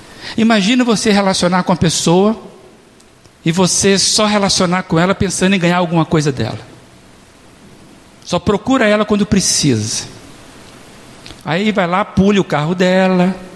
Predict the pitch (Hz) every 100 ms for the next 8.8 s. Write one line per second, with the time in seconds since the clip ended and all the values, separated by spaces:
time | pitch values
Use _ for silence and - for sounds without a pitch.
0 | - - - - - 139 156 147 156 151
1 | - 135 190 175 175 175 170 180 165 175
2 | - - - - - - - 139 143 143
3 | 147 143 143 143 139 131 135 143 170 170
4 | 170 170 165 - - 175 - - - -
5 | - 139 156 156 170 165 165 190 165 131
6 | 120 127 - - - - - - 117 127
7 | 131 127 135 143 170 160 165 - 170 175
8 | 143 139 147 160 160 185 127 101